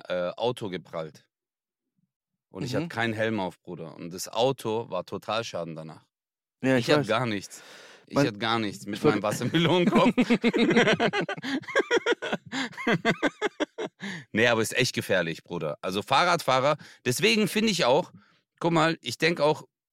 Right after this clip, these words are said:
Speaker 1: die meisten Fahrradfahrer haben wahrscheinlich keinen Fahrradfahrerführerschein. Ich bin, ich bin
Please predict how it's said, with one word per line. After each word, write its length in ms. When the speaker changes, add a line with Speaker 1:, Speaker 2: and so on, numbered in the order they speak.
Speaker 1:
die 140
meisten 420
Fahrradfahrer 640
haben 180
wahrscheinlich 440
keinen 220
Fahrradfahrerführerschein. 1300
Ich 180
bin, 440
ich 260
bin 380